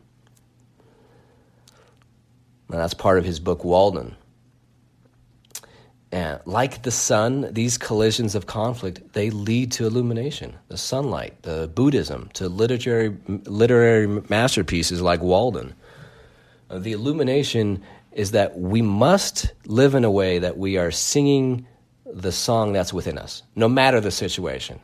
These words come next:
no matter if there's audience. Like, I don't even know who's listening to my podcast. It could very well just be me. But the one matters. We must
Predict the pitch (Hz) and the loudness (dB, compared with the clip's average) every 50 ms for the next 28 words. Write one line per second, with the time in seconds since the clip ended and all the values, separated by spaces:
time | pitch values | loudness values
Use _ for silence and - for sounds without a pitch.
0 | _ - - 104 110 110 117 120 120 123 123 120 110 107 - 85 98 87 90 90 | _ -10 -4 -2 0 0 0 0 0 0 0 0 0 0 0 -2 -4 -4 -2 0
1 | 101 98 98 95 95 90 82 - - - 80 69 67 64 - - - - - _ | 0 2 2 0 0 -2 -6 -6 -2 0 0 0 -2 -8 -12 -14 -16 -18 -18 _
2 | _ _ _ _ _ - - - - - - - - - - - _ - - 151 | _ _ _ _ _ -20 -20 -20 -20 -20 -20 -20 -20 -20 -20 -20 _ 0 2 2
3 | 160 - - 202 190 175 151 131 110 98 95 98 104 107 104 90 101 98 87 87 | 2 4 6 8 8 8 8 8 6 6 4 6 6 6 6 4 2 0 -2 0
4 | 95 87 - - 87 82 73 92 82 76 76 - - - 71 73 76 - - 69 | -2 -2 -2 -2 -6 -6 -4 -4 -6 -6 -6 -6 -6 -6 -4 -4 -6 -6 -6 -8
5 | 57 - - - - - 123 127 123 - - - 185 180 175 165 143 120 104 101 | -8 -8 -12 -12 -6 -4 -4 -4 -4 -6 -2 4 4 4 4 4 0 -2 -2 2
6 | 120 131 131 127 120 107 104 101 101 98 98 92 - - - - - 117 104 - | 2 4 4 4 2 2 2 4 4 4 2 0 -2 -8 -12 -6 -4 -4 -4 -2
7 | - 104 90 78 73 67 53 - - _ _ _ _ _ _ _ _ _ _ _ | -4 -6 -6 -6 -6 -10 -12 -14 -18 _ _ _ _ _ _ _ _ _ _ _
8 | _ _ _ _ _ _ _ _ _ _ _ _ _ _ _ _ _ _ _ - | _ _ _ _ _ _ _ _ _ _ _ _ _ _ _ _ _ _ _ 0
9 | - - 85 90 87 85 104 127 139 135 123 113 104 98 104 - - - 87 92 | 0 0 2 2 0 2 4 4 4 4 2 0 -2 -4 -8 -12 -12 -6 -6 -4
10 | 95 101 - - - - - - - _ _ _ _ _ _ _ _ _ _ _ | -4 -6 -8 -10 -12 -12 -12 -12 -14 _ _ _ _ _ _ _ _ _ _ _
11 | _ _ _ _ - - - - - 104 107 110 113 123 135 139 - | _ _ _ _ -20 -20 -20 -10 -2 0 2 4 4 4 2 2 -2